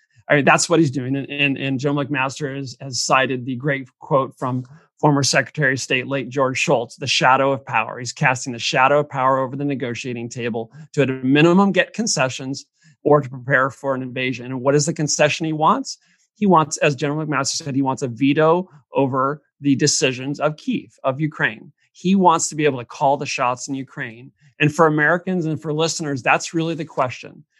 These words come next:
Do you believe in twenty-first century Europe, whether we should have might makes right authoritarianism, that he who is strongest calls the shots and tells other countries what to do? Or do you believe in the rule of law,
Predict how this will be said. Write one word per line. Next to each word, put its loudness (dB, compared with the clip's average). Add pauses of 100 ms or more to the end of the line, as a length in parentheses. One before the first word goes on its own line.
(240)
Do 2
you 6
believe 2
in -12
twenty-first 2
century -4
Europe, -4 (280)
whether 4
we 0
should -2
have -2
might 2
makes -6
right 4
authoritarianism, -6
that -8
he -4
who 4
is 0
strongest 2
calls 0
the 0
shots 0
and -8
tells -4 (240)
other 4
countries -4
what -4
to -6
do? -10 (320)
Or 6
do 4
you 6
believe 2
in 0
the 0
rule 0
of 0
law, 0